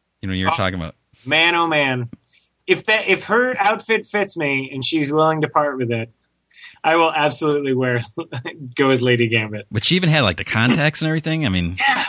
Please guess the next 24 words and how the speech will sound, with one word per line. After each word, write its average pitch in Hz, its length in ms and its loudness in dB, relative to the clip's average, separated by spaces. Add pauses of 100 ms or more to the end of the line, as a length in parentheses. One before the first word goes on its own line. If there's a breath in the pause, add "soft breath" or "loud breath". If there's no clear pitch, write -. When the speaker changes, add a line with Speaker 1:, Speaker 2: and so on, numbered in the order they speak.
Speaker 2:
Oh, 202 260 4
that, 214 340 2
I 208 80 4
don't 262 180 2
know 247 80 2
if 220 140 2
I 190 60 2
could 156 120 -4
do 135 140 -2
that. 110 340 -6
I 160 80 2
will 196 160 2
say 196 200 0
that's 170 240 0
the, 185 260 0
that's 208 260 -4
maybe 185 260 0
the 147 140 0
deal 139 220 2
breaker 135 340 0
on 117 140 0
Gambit 120 440 0
for 160 120 -10
me 156 280 0